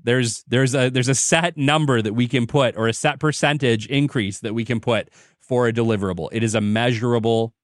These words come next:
um, it is a measurable thing. They are defined, okay? We're clear, we're concise,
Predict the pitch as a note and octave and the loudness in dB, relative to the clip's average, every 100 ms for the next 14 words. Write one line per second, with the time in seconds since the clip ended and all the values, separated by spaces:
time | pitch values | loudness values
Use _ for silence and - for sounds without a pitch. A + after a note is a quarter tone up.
0 | - G#2 G2+ G2+ G2+ A2 G#2+ G#2 G2+ G#2 | -6 -4 -2 -4 -6 -4 -4 -4 -2 -2
1 | G#2+ G#2 G2 F#2+ - D2 - _ _ _ | -2 -2 -2 -4 -8 -12 -16 _ _ _
2 | _ _ _ _ _ _ _ _ A#2+ B2+ | _ _ _ _ _ _ _ _ 0 2
3 | C#3 B2 C3 - C3 C3 C#3 A#2+ F#2 G2 | 2 0 -4 -4 -6 -2 0 0 -2 -4
4 | G2+ A#2+ B2 C3 - - A3 A3+ G3+ B2+ | -4 -4 -2 -4 -6 -8 -2 0 2 0
5 | B2 - C#3 - - - G3+ F3 G#2 - | -4 -4 -4 -4 -6 -4 -2 -2 -4 -8